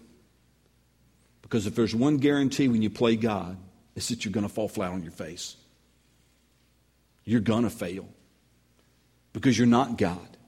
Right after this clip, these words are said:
Proverbs twenty-eight thirteen says this, "He who conceals his sins does not prosper, but whoever confesses and renounces them finds mercy."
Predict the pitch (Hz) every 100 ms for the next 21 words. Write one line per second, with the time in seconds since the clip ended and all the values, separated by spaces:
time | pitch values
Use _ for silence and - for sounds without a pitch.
0 | _ _ _ _ _ _ _ _ _ _
1 | _ _ _ _ _ - 143 151 - -
2 | 143 135 135 135 131 131 - 123 120 117
3 | 117 110 - 107 - - 175 143 120 110
4 | - 147 170 156 147 - 113 110 107 110
5 | 98 113 113 - 127 123 - - 92 -
6 | - - 117 120 139 131 - 104 - 160
7 | 156 160 - 117 110 107 107 139 156 113
8 | 98 101 101 - 113 113 110 104 - -
9 | - _ 104 104 110 - 95